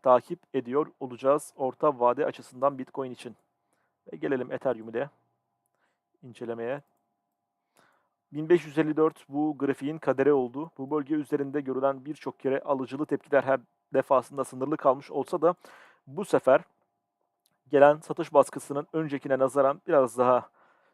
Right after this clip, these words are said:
cılız kaldığını, şurada bir tane önemli bir mumumuz var ve bu mumun da benzer bir şekilde geldiğini fakat alıcıların hala bu bölgede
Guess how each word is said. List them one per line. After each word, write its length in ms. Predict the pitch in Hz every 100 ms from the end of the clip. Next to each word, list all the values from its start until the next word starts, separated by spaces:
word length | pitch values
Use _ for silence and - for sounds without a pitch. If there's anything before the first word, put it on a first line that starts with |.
| _ 120
cılız 300 | 139 165 -
kaldığını, 500 | 165 147 147 165 -
şurada 340 | - 156 123 127 -
bir 60 |
tane 300 | 139 123 120 _ _ _ _
önemli 240 | 131 123
bir 100 | 123
mumumuz 400 | 127 127 147 135
var 140 | 139 147 139
ve 140 | 135
bu 120 | 160
mumun 360 | 156 143 135 135
da 240 | 131 131
benzer 380 | 139 139 147 135
bir 40 | 123
şekilde 300 | 131 123 120
geldiğini 320 | 143 139 151
fakat 300 | - 123 - -
alıcıların 440 | 151 135 123 143
hala 340 | 143 147 127 127
bu 120 | 131
bölgede 340 | 123 120 120